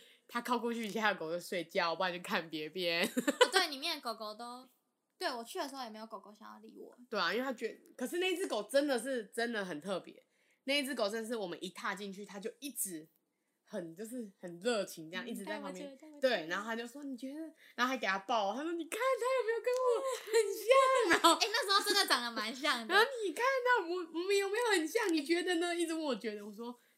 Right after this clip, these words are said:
Speaker 1: ：“好，可以。”他：“真的吗？真的吗？那真的我要，我要下了哦。”我，我说：“好。”然后就在晚上十点半买了一只柴犬。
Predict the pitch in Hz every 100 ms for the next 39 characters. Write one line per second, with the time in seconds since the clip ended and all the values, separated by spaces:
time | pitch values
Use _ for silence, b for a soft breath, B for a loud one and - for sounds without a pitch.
0 | _ - - - - 160 165 147 208 B
1 | B 480 440 427 539 523 480 466 415 440
2 | - 508 480 403 214 254 415 285 311 392
3 | - 392 359 311 302 294 247 247 - 190
4 | 214 220 - - _ _ - 180 202 208
5 | 214 B B B - 175 160 220 196 -
6 | 175 175 151 180 175 151 139 151 160 165
7 | - - 190 190 320